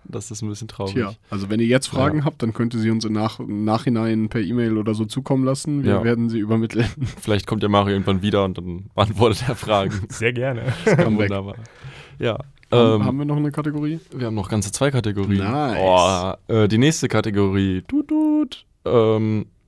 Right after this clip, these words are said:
Speaker 1: wir haben sogar drei Kategorien noch. Die Musikrichtung, die nächste, die wir vorstellen wollen.
Speaker 2: Oh.
Speaker 1: Wir haben uns für diese Folge die unglaublich spannende, komplexe Musikrichtung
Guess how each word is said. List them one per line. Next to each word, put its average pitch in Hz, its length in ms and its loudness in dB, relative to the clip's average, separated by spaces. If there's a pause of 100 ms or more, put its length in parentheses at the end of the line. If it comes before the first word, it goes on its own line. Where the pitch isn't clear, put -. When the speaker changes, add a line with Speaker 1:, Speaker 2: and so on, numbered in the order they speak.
(160)
Speaker 1:
wir 104 80 -8
haben 95 60 -2
sogar 80 140 -8
drei 95 160 0
Kategorien 87 420 -4
noch. 85 160 -4 (1700)
Die 127 40 0
Musikrichtung, 139 600 4 (100)
die 101 80 -4
nächste, 98 240 0
die 92 80 0
wir 87 100 0
vorstellen 87 380 -6
wollen. 85 240 -4
Speaker 2:
Oh. 139 420 -6 (480)
Speaker 1:
Wir 107 120 4
haben 117 100 4
uns 120 160 -2
für 110 80 -6
diese 104 160 -4
Folge 107 480 0
die 98 240 -2
unglaublich 110 640 -2
spannende, 110 500 -2
komplexe 107 480 -6
Musikrichtung 98 640 -4